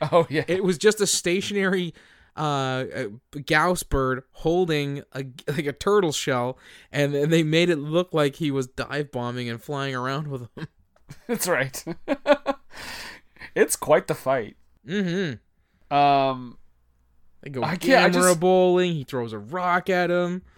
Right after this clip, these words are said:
Speaker 1: I just can't get over that mounting <laughs> scene. <laughs> It's like
Speaker 2: "No, Gamera. Down.
Speaker 1: <laughs>
Speaker 2: Down.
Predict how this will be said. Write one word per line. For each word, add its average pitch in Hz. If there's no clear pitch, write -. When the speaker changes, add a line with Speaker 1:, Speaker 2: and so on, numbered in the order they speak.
Speaker 1:
I 143
just 196
can't 214
get 233
over 208
that 147
mounting 123
<laughs> -
scene. -
<laughs> 427
It's -
like 320
Speaker 2:
"No, 214
Gamera. 165
Down. 185
Speaker 1:
<laughs> -
Speaker 2:
Down. 359